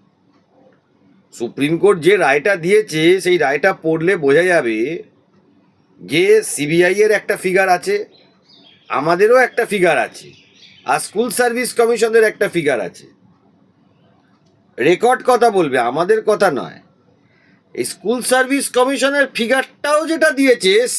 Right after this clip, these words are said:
সেটা গোলমেলে বলে পুরোটা যাচ্ছে। এটা হলো সুপ্রিম কোর্টের জাজমেন্ট। এখনো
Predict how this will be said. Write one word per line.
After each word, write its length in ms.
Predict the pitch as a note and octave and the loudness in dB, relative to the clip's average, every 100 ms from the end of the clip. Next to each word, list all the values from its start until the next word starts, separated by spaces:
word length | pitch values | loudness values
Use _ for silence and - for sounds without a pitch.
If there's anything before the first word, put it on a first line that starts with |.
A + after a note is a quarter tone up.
| - | -6
সেটা 300 | G#3 A#3 D#4 E4 | -4 -2 -4 0
গোলমেলে 420 | E4 E4 D#4 D4+ D4 | 2 2 2 2 4
বলে 160 | C#4 C4+ G#3+ | 2 2 2
পুরোটা 280 | G#3+ D#3 B2+ | 2 2 -2
যাচ্ছে। 280 | G#2+ - - - - | -6 -8 -10 -10 -10
এটা 140 | B2 E3 | -4 0
হলো 120 | E3+ F3+ C#3 | 0 -2 -4
সুপ্রিম 280 | G#2+ C3+ B2 | -6 -6 -4
কোর্টের 240 | A#2 G#2 D#2+ | -2 -4 -6
জাজমেন্ট। 400 | D2+ C2+ - - - - - - - - - | -14 -18 -20 -18 -20 -20 -20 -20 -20 -12 -8
এখনো 220 | G#2+ E3 | -2 0